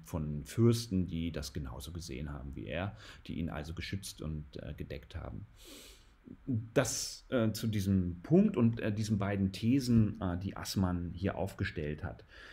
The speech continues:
Er sagt also, These eins behauptet den Vorrang des Ganzen vor dem Teil, also das Kollektiv vor dem Individuum, These zwei den des Teils vor dem Ganzen. Ja, das ist also die Dialektik, äh,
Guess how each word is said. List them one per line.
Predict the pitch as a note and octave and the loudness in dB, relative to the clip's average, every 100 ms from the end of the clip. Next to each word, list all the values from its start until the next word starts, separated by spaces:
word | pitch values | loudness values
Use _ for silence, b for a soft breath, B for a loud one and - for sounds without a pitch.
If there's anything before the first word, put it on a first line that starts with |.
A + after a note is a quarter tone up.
| B B | B B
Er | G#2 | 2
sagt | G2+ B2 D3 - | 4 4 2 0
also, | A#2+ A#2+ B2 G#2+ | 2 4 4 4
These | - A#2 A2+ - | 4 4 4 0
eins | G#2 E3 E3 | 0 0 -2
behauptet | - G2 B2 - - | -2 0 0 -2 0
den | G2+ F#2+ | 2 2
Vorrang | - C3 C3+ A#2 A2 | 2 2 2 2 0
des | F#2+ - | -2 -2
Ganzen | E2 G#2 B2+ A#2+ A2 | 0 0 0 0 0
vor | A2 | 2
dem | F2+ E2+ | 0 -2
Teil, | - E2+ C#3 G3+ | -4 -2 0 2
also | G2 F2+ | 0 0
das | D#2+ | -4
Kollektiv | - F#2 D2+ - E3+ A#3 | -2 -2 -2 -2 -2 0
vor | A2+ | 0
dem | F#2+ | 0
Individuum, | E2 F2 E2+ A#2 D#3+ D#3+ F3+ B B B - | 0 0 0 0 0 0 -2 B B B 2
These | A#2 G#2+ G2+ G2 | 6 8 6 0
zwei | - F#2+ F2+ G#2+ C3 | -2 0 2 2 2
den | A2 F#2 | 2 2
des | E2+ - | 0 -6
Teils | - F2+ F#2+ F#2+ | -6 0 0 0
vor | - F#2 | 0 0
dem | F2+ | 2
Ganzen. | F2+ F#2 C#2 - - - _ _ D2 | 0 -2 -4 -10 -12 -14 _ _ -10
Ja, | D2+ C3 D#3+ - | -4 -4 -4 -8
das | F2 | -8
ist | - | -8
also | E2 D#2+ | -8 -10
die | - - | -10 -2
Dialektik, | F#2+ D2+ E2 F2 - F#2+ E2 - - | 0 0 0 -4 -6 -6 -6 -8 -10
äh, | D#2+ E2 | -6 -6